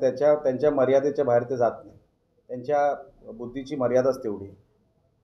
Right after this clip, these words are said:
मी चांगलं ओळखून आहे. ओबीसी समाजाला देखील त्यांनी, त्यांनी अपमान केला ओबीसी समाजाचा,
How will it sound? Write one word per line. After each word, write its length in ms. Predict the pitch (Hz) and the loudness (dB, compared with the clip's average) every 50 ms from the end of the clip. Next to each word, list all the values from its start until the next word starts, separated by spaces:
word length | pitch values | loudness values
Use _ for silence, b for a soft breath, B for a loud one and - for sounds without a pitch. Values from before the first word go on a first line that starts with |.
| _ _ _ _ _ _ _ | _ _ _ _ _ _ _
मी 80 | 131 127 | -20 -8
चांगलं 320 | 123 131 120 123 127 131 | -4 -4 -4 0 0 2
ओळखून 380 | 123 120 113 110 - - 104 98 | 2 2 0 -2 -6 -10 -12 -12
आहे. 80 | 90 - _ _ _ _ _ _ _ _ _ _ _ _ _ _ _ _ _ _ _ _ _ _ _ _ _ _ _ _ _ - | -14 -16 _ _ _ _ _ _ _ _ _ _ _ _ _ _ _ _ _ _ _ _ _ _ _ _ _ _ _ _ _ -10
ओबीसी 340 | 127 127 139 151 151 165 156 | -10 -8 -6 -6 -6 -6 -2
समाजाला 520 | 156 151 131 143 147 143 151 147 147 151 | 0 0 2 4 4 6 6 6 6 6
देखील 480 | 143 143 135 - 143 151 151 151 151 151 - - _ _ _ _ _ _ _ _ _ _ _ _ _ _ _ _ _ _ _ _ _ _ _ _ _ _ _ _ _ _ _ _ _ _ _ _ _ _ _ _ _ _ _ _ _ _ _ _ | 4 4 0 2 0 0 0 0 -2 -6 -10 -16 _ _ _ _ _ _ _ _ _ _ _ _ _ _ _ _ _ _ _ _ _ _ _ _ _ _ _ _ _ _ _ _ _ _ _ _ _ _ _ _ _ _ _ _ _ _ _ _
त्यांनी, 580 | 127 123 127 139 143 139 143 139 131 131 131 - - _ _ _ _ _ _ _ _ _ _ _ _ _ _ _ _ _ - | -8 -6 -6 -4 -4 -4 -4 -4 -6 -8 -10 -12 -14 _ _ _ _ _ _ _ _ _ _ _ _ _ _ _ _ _ -10
त्यांनी 180 | 117 120 123 | -10 -6 -6
अपमान 380 | 120 110 - - 120 131 139 139 | -6 -6 -6 -4 -4 -2 -2 -2
केला 240 | 131 143 143 143 143 - - - _ _ _ _ _ | 0 0 0 0 0 -2 -8 -18 _ _ _ _ _
ओबीसी 320 | 113 120 123 127 127 135 127 | -18 -14 -12 -12 -12 -8 -4
समाजाचा, 500 | 127 120 117 120 123 127 120 123 127 | -4 -2 0 0 0 0 0 -2 -4